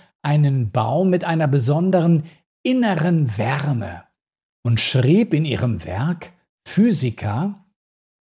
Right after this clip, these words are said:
„Die Linde hat große Wärme, und jene Wärme ist ganz in der Wurzel, und sie steigt in die Zweige und in die Blätter auf. Und wer Gicht hat,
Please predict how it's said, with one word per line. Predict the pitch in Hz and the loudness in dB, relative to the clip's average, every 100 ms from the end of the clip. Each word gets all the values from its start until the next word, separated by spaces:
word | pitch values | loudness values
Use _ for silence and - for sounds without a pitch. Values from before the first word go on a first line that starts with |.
| _ _ _ _ _ _ _ _ _ 139 | _ _ _ _ _ _ _ _ _ 0
„Die | |
Linde | 143 262 262 175 | 2 4 4 2
hat | 185 | 0
große | 143 143 196 240 - 135 98 | 2 4 4 4 2 0 0
Wärme, | 101 98 98 117 | -2 -2 -4 -2
und | 127 117 | -2 2
jene | 185 262 254 160 | 2 2 2 2
Wärme | 123 143 175 190 185 | 0 0 2 2 0
ist | 147 - | -4 -4
ganz | 151 180 208 | -4 -2 -2
in | 202 | 2
der | 175 147 | 2 4
Wurzel, | 131 226 220 - 127 | 4 4 2 -2 -2
und | 127 | -2
sie | 113 151 | 2 2
steigt | 120 - - - 196 202 - - - _ _ _ _ - | 2 -2 -4 -2 0 0 -2 -8 -20 _ _ _ _ -2
in | 139 | 0
die | 139 127 | 0 -2
Zweige | - - 139 165 185 120 | -4 -2 0 2 2 2
und | 113 123 | -2 -2
in | 156 143 | 0 2
die | 143 | 2
Blätter | 120 160 175 196 139 - | 2 2 4 2 -2 -4
auf. | 101 98 - - _ _ _ | -4 -6 -10 -16 _ _ _
Und | 135 - | -2 0
wer | 107 104 | -2 0
Gicht | 113 220 - - | 0 0 -2 -4
hat, | 110 - - | -4 -8 -20